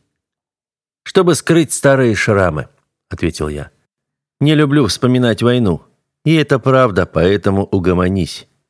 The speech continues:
Бранда притихла, только прижалась крепче. Я коснулся губами её плеча. Кожа пахла цветами и казалась молочно-белой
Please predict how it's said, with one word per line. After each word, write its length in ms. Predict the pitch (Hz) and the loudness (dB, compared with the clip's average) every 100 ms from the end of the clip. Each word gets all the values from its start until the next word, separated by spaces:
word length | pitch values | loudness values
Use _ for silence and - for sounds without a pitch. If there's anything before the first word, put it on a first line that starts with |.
| _ _ _ _ _ | _ _ _ _ _
Бранда 300 | 131 107 82 | -2 0 -2
притихла, 600 | - 90 143 123 120 107 - - | -4 -4 -4 0 0 0 -6 -4
только 300 | 127 113 113 | -4 -2 -4
прижалась 560 | - 104 95 82 76 - | -4 -4 -2 -4 -6 -10
крепче. 440 | 82 76 - - _ _ _ _ | -10 -10 -14 -20 _ _ _ _
Я 140 | 123 95 | 0 0
коснулся 460 | 92 95 113 - | -2 -2 -2 -2
губами 460 | 90 95 104 101 90 _ | -2 0 0 0 -4 _
её 240 | 95 98 | -4 -2
плеча. 460 | 92 110 - 87 78 - _ | -2 -4 -2 -2 -4 -10 _
Кожа 260 | - 107 104 | -2 0 0
пахла 360 | - 104 98 | 0 0 0
цветами 500 | 92 101 110 123 101 | -2 -2 0 0 2
и 80 | 90 | 0
казалась 480 | 98 95 113 95 - | 0 2 2 2 0
молочно-белой 840 | 110 110 - 107 90 139 117 110 | -2 -2 -2 -2 0 2 2 0